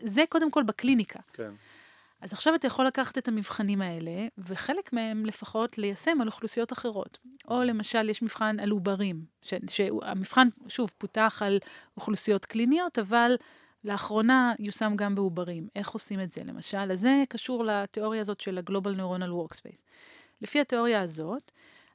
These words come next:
Speaker 1: אתה תהיה מסוגל לזהות חריגה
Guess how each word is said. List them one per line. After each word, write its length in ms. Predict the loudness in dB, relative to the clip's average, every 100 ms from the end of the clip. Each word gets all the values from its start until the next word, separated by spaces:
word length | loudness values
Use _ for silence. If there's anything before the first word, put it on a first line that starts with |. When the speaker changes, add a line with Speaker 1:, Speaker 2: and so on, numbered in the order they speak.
| -16
Speaker 1:
אתה 220 | -4 -2 0
תהיה 160 | 0
מסוגל 640 | 2 2 -2 2 2 2 0 -2
לזהות 560 | -6 -4 -2 0 0 -2
חריגה 680 | -4 -4 -2 0 2 2